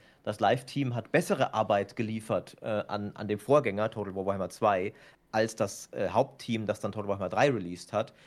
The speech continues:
Und ich glaube, bei Destiny ist das zum Beispiel auch so, dass es da ein, ein Live-Operations-Team gibt und dass, äh, nicht das gleiche Team das weiterführt,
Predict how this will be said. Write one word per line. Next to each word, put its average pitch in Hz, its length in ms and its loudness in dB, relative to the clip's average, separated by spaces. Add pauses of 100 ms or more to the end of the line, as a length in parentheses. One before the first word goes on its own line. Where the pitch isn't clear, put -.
(220)
Und 110 80 -4
ich 104 100 -6
glaube, 135 200 4
bei 110 140 4
Destiny 160 480 0
ist - 140 -6
das 131 120 -6
zum 131 100 -4
Beispiel - 220 -6
auch 151 180 4
so, 98 220 -6
dass - 160 -8
es 101 100 -16
da 92 120 0
ein, 92 260 -6
ein 98 200 -4
Live-Operations-Team 113 1400 -2
gibt 127 360 -4 (440)
und 113 260 0
dass, - 460 2 (120)
äh, 104 260 -4
nicht 131 300 -2
das 120 160 -4
gleiche 123 360 2
Team 120 500 0 (880)
das 117 220 2
weiterführt, 117 880 0